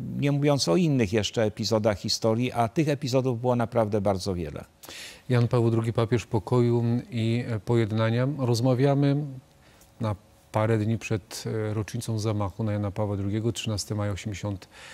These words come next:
Speaker 2: jeden. Rozmawiamy też na kilka dni przed kolejną rocznicą urodzin Jana Pawła drugiego, który rodzi się w Polsce po wojnie, ale wojna go dotyka jako młodego człowieka.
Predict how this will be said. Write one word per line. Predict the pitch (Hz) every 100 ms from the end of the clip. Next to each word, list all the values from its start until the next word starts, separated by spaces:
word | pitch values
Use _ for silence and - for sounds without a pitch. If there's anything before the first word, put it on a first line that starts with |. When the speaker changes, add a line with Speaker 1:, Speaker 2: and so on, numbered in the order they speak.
| - - - -
Speaker 2:
jeden. | 110 110 120 135 139 135 131
Rozmawiamy | 117 113 107 117 110 117 120
też | 117 - 117 110 - - - 120 113
na | 107 107
kilka | - 123 110 117
dni | 104 107 120
przed | - - 120 - - 120
kolejną | 107 110 113 113 110
rocznicą | 107 123 117 110
urodzin | 107 104 104 123 127 - - - -
Jana | 117 110
Pawła | 104 117 110 113
drugiego, | 110 107 110 123 127
który | - 131 127 127
rodzi | 123 120 120
się | - - 123 123 123 120 120 113
w | -
Polsce | 123 127 - 127
po | 110 - 139
wojnie, | 127 139 139 151 143
ale | 131 135 139
wojna | 131 131 131 127
go | 127
dotyka | 120 113 120 120
jako | 110 113
młodego | 113 107 107
człowieka. | 101 104 95 92